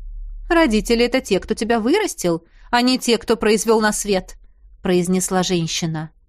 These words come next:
"Чушь!" отозвалась я. "Хотя в чем-то ты права, Джой. Всех нас породила бездна", добавила она. "Вернее, с ее помощью мы переродились заново.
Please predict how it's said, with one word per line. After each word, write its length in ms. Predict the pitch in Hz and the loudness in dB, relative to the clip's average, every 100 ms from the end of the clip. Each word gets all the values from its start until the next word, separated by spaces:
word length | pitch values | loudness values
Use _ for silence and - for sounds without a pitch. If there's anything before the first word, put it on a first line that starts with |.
| _ - | _ -8
"Чушь!" 580 | - - 359 - - - _ _ _ | -2 2 2 2 -6 -8 _ _ _
отозвалась 640 | 190 185 185 180 170 - | -4 -2 0 0 0 -2
я. 300 | 180 165 160 - _ _ _ - - - | -2 -2 -4 -8 _ _ _ -20 -20 -6
"Хотя 300 | 403 392 381 | -4 2 2
в 60 | 359 | 2
чем-то 300 | 302 294 311 | 0 0 0
ты 120 | 330 | 0
права, 340 | 339 285 220 | 0 2 2
Джой. 460 | 196 208 208 208 208 _ _ _ _ _ - | 2 -2 -2 -2 -6 _ _ _ _ _ -20
Всех 520 | - - - 196 185 202 | -10 -6 0 0 0 -2
нас 520 | 202 208 - - - | 0 0 -2 -10 -4
породила 520 | 196 190 175 175 185 | 0 2 2 2 2
бездна", 840 | 170 160 240 330 175 143 147 143 151 - - _ - _ _ | 2 2 2 0 -6 -8 -8 -8 -12 -18 -20 _ -20 _ _
добавила 640 | 202 208 196 180 180 170 | 0 2 2 2 2 2
она. 380 | 170 170 160 156 - - | 2 0 -4 -6 -12 -4
"Вернее, 640 | 214 208 214 196 196 190 190 | 2 4 4 4 4 2 2
с 140 | - | 2
ее 380 | 202 214 202 202 | 4 4 4 2
помощью 680 | - 240 226 220 - 226 220 | 2 4 4 2 2 4 6
мы 320 | 220 233 254 | 6 4 2
переродились 840 | - 254 240 233 180 220 240 240 | 2 4 4 4 2 2 2 0
заново. 680 | 165 196 285 190 147 143 147 | 0 0 0 0 -2 -4 -8